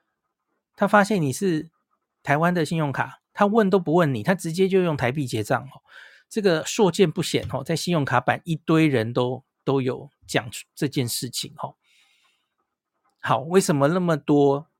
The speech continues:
店家愿意使用D C C？这我觉得形同有一点诈骗的感觉，吼。因为这个手续费店家也会分到。原本的交易，吼，原本的这个，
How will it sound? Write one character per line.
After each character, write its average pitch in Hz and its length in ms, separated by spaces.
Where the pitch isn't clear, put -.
店 143 220
家 131 420
愿 151 300
意 151 400
使 - 280
用 139 280
D 135 160
C 131 200
C？ 127 280
这 180 160
我 135 100
觉 143 120
得 160 140
形 156 360
同 151 260
有 139 160
一 - 20
点 127 180
诈 135 220
骗 123 220
的 123 60
感 - 240
觉， - 200
吼。 - 180
因 180 340
为 151 400
这 170 100
个 151 80
手 110 240
续 139 220
费 120 320
店 139 240
家 135 280
也 135 220
会 123 240
分 107 300
到。 - 320
原 185 200
本 147 260
的 123 280
交 160 240
易， 143 200
吼， 123 280
原 160 240
本 151 260
的 127 220
这 151 100
个， 131 380